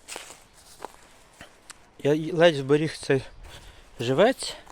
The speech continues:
Вона тільки починає рости. Вона дуже красива, вона така біла в бі-, е, в зеленому цяточку. Я за таку, пам'ятаю, виростив і купив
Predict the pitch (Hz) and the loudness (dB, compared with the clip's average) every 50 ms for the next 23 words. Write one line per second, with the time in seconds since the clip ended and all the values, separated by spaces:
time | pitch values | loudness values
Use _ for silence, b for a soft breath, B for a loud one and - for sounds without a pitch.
0 | - - - - - - - - - - - - - - - - - - - - | -20 -20 -20 -20 -20 -20 -20 -18 -20 -20 -20 -20 -20 -20 -20 -18 -18 -18 -16 -16
1 | - - - 180 147 - - - 139 139 - - 143 135 131 135 - - - 208 | -14 -10 -6 -6 -6 -6 -6 -8 -6 -6 -4 -2 -2 -2 -2 -4 -6 -6 -4 -6
2 | 180 - b b b b b b 151 135 139 131 147 147 127 139 - - 127 - | -6 -6 b b b b b b 0 0 0 2 0 -2 -2 -2 -4 -4 -6 -8
3 | - - 208 165 139 127 127 - 139 - 135 139 127 - B B B B B B | -6 -4 -2 0 2 0 0 0 0 2 2 2 0 -2 B B B B B B
4 | - 135 117 160 220 254 226 175 143 131 123 123 120 120 127 143 139 147 135 127 | -8 -8 -6 -4 -4 -2 -2 -2 -2 -4 -6 -12 -12 -12 -12 -10 -10 -6 -4 -2
5 | 127 127 127 127 123 120 110 127 147 170 175 180 160 - - - 147 120 110 113 | -2 -2 -4 -4 -6 -8 -6 -4 -4 -4 -4 -6 -8 -8 -2 2 2 2 2 0
6 | 110 - - - - 123 123 - B B B B B B B B B B 139 139 | -4 -10 -10 -10 -12 -14 -14 -14 B B B B B B B B B B -2 -2
7 | 147 156 147 - - - 214 - - - 156 139 - 151 151 143 135 170 185 180 | -2 -4 -6 -8 -6 -2 -2 -2 -2 -2 -6 -4 -4 -4 -4 -4 -4 -4 -6 -6
8 | - - - 160 147 139 - - 135 - 160 147 | -6 -6 -6 -6 -6 -6 -10 -10 -6 -4 -4 -4